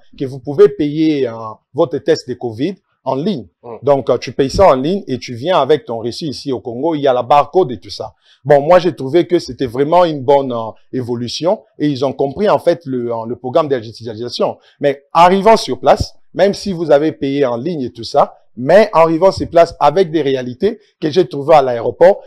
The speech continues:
Speaker 1: j'ai vu que les systèmes n'étaient pas digitalisés. Donc, même
Speaker 2: Oh.
Speaker 1: s'ils ont de, euh, logiciels ou bien même s'ils ont des programmes qui permettent de payer en ligne, mais en fait, les procédures qu'ils ont mis en place de répondre à, à des besoins spécifiques, que, les, que, que ça puisse en fait, euh,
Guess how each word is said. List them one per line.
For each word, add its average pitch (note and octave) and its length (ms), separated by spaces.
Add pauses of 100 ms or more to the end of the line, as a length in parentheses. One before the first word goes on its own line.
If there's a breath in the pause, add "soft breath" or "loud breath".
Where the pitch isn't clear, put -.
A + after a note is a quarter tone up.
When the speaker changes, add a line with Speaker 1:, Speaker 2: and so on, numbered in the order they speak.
(120 loud breath)
Speaker 1:
j'ai C3 160
vu D#3 200
que - 120
les D#3 140
systèmes D3+ 340
n'étaient C3 200
pas C#3 140
digitalisés. A2 800 (360)
Donc, C3 240
même G#3 240
Speaker 2:
Oh. - 20
Speaker 1:
s'ils D#3+ 440
ont E3+ 200 (240)
de, D3 480 (100)
euh, C3 220
logiciels C#3 640
ou D#3+ 40
bien D#3 140
même D3+ 220
s'ils C#3 320
ont D#3+ 60
des C3+ 120
programmes C3+ 460 (240 soft breath)
qui - 100
permettent F3 480
de D#3 80
payer D3 260
en C3+ 120
ligne, D3 260 (240 soft breath)
mais D3 100
en D3+ 60
fait, G#3+ 300
les E3+ 100
procédures F3 800
qu'ils D3 260
ont C#3+ 80
mis F#3+ 280
en C#3 180
place D#3+ 440 (220)
de D3 140
répondre D#3 880 (240 soft breath)
à, C3+ 480
à D3+ 120
des C#3+ 140
besoins D#3+ 380
spécifiques, C#3+ 720
que, D#3 80
les, D3+ 160
que, C#3 240
que - 240
ça D#3 160
puisse - 280
en D3 120
fait, D#3+ 280
euh, C3 220